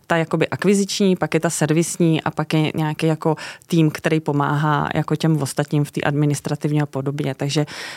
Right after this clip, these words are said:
eh, ten akviziční tým, hlavně Petra s Tondou, teda, tak to jsou ty naši lovci, ty dravci, kteří jsou vepředu a přesně to jde na nich vidět. Tam, když se s nima bavíš,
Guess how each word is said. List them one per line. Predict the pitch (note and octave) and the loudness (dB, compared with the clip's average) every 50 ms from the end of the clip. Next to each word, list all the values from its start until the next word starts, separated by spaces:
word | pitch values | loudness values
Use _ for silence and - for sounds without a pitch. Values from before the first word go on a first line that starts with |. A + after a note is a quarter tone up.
| - - | -4 0
eh, | - D3 C#3+ C#3+ C#3+ C#3+ C#3+ C#3+ C#3+ | 2 4 4 6 4 4 4 2 2
ten | - F3 F3+ - | 2 2 2 2
akviziční | - D#3 - E3 D#3+ D#3 D#3+ D#3+ - - F3+ E3 | 0 -2 0 2 2 2 0 -2 0 2 2 2
tým, | - - D#3+ D#3 D#3 D#3+ | 2 2 2 2 4 4
hlavně | D#3+ D#3+ D#3 D#3+ D#3+ D#3+ | 4 4 4 4 2 2
Petra | D#3+ - D#3 - D#3+ D#3+ D#3+ | 2 -2 0 2 2 2 2
s | D#3+ - | 0 -2
Tondou, | - E3 D#3+ D#3 D#3 D#3 D3+ D#3 D3+ | -2 0 2 4 4 4 4 2 2
teda, | - D#3 D3 D3 D3 | 2 2 2 2 2
tak | D3 - D#3 - - | 2 -2 -4 -4 -4
to | - D3+ | -6 -4
jsou | - - D#3+ D3 | 0 0 0 2
ty | - D#3 | 2 2
naši | D3+ D3 C#3+ - - | 2 2 2 2 2
lovci, | D#3+ D3 C3+ - - - - C3+ C3+ | 2 2 2 -2 -4 -2 0 0 0
ty | - D3 | 0 -2
dravci, | C#3+ C#3+ D3+ D3+ D3 - - - D3+ | 0 2 2 2 0 0 -4 -6 -4
kteří | - - D3 C#3+ | -2 -2 -4 -4
jsou | - - E3+ | -2 -2 0
vepředu | D#3 D3+ D3 - - E3+ D#3 D#3 | 0 0 -2 0 -2 0 2 2
a | C3+ | 0
přesně | - - - E3+ D#3+ - E3 D3 | 0 -2 -2 -4 -2 0 -2 2
to | - D#3 | 4 4
jde | D#3 D#3 | 4 6
na | D#3 D#3 | 4 4
nich | D#3 D#3 D3+ | 4 2 2
vidět. | D3+ D#3+ D3 D3 C3+ - | 2 2 2 2 0 0
Tam, | - D3+ D3+ | -2 -2 -2
když | D3+ C#3+ D3+ - | 0 -2 -2 -2
se | - D3+ | -2 -2
s | - | 0
nima | - E3 E3 E3 | 2 2 2 4
bavíš, | D#3 D#3 D3+ D3 D3 D#3 D#3+ | 4 2 2 2 0 -2 -2